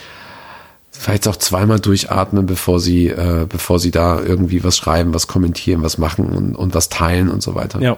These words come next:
Speaker 1: Ich hab da schon wieder Sachen im Um-, Umfeld gesehen. So, also ich hab ja bewusst im, am, auf, am Desktop, am P C hab ich ja bewusst keine, kein Feed mehr von Facebook. Ähm,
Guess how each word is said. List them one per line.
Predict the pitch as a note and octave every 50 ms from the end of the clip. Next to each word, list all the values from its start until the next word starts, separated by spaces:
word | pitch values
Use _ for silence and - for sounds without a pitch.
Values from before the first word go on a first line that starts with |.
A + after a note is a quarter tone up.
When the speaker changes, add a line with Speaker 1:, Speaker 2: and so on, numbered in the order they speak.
| -
Speaker 1:
Ich | - -
hab | G2 -
da | - G#2+
schon | - - G2+ G2
wieder | F#2 F#2
Sachen | F2+ F#2 F2+ - - A2+
im | G2 F#2 E2+ E2+
Um-, | F#2+ F#2+ -
Umfeld | - G2 G#2 G2+ - G2 F#2 -
gesehen. | - F#2+ F2+ F#2+ F#2 F#2+ G2+ G2 G2+ - - - - - - - -
So, | - F2+ F2+ D#2
also | F2 F#2+
ich | G2 G2+
hab | B2 -
ja | D#3 C3+
bewusst | A#2+ C3 A2+ A2 E3 G3 G3 - -
im, | - C3+ C3+ -
am, | - A#2+ A2+ A2+ -
auf, | G#2+ A2 - - -
am | G2+ G2+ G2+
Desktop, | B2+ D3+ D#3+ - - - C#3+ - -
am | G2 F2+
P | - G2+ F2+
C | - - - D3
hab | B2+ A#2
ich | A2 -
ja | A2+
bewusst | G#2 G#2+ G#2 C3 C#3 C3 - - - - - - - - - _
keine, | - - G2+ B2+ B2+ A#2+ A2+ - B2
kein | - - A2+ B2 A#2+
Feed | - - C3 C3+ C#3 C3+ B2
mehr | A2 F#2+
von | - G#2 G2
Facebook. | - - A#2+ A#2 - - - D#2+ - - - _ _ _ -
Ähm, | - F2+ F2+ F2+ F2 E2+ E2 E2+